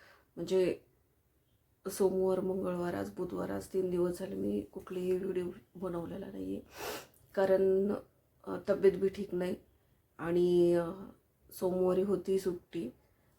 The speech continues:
पण मला काल सुट्टी नव्हती आणि सोमवारी मी हॉस्पिटलला पण गेले होते. आणि सोमवारी तुम्हाला माहिती आहे की काय होतं, सोमवारी बावीस तारीख होती, त्यामुळे, अं,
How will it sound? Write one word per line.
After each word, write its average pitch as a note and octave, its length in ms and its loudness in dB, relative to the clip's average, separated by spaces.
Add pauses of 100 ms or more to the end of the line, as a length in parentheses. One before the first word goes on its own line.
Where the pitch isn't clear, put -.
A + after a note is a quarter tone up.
(160)
पण E3 120 -6
मला E3+ 240 -4
काल F3 240 -8
सुट्टी F3 380 -12
नव्हती E3 460 -8 (140)
आणि G#3 240 -2
सोमवारी F#3+ 420 -2
मी F#3+ 120 2
हॉस्पिटलला F#3+ 600 -4
पण F#3+ 160 -4
गेले F#3+ 260 0
होते. A3 360 -2 (440)
आणि F#3+ 200 -2
सोमवारी F3+ 480 0
तुम्हाला G3 320 -4
माहिती F#3 320 -6
आहे - 220 -18 (1800)
की G3 60 -8
काय F#3 220 -8
होतं, - 240 -8
सोमवारी G3+ 640 -8 (560)
बावीस F3 460 -4
तारीख F3 260 -4
होती, E3+ 200 -4
त्यामुळे, F#3 720 -4 (220)
अं, F#3+ 520 -8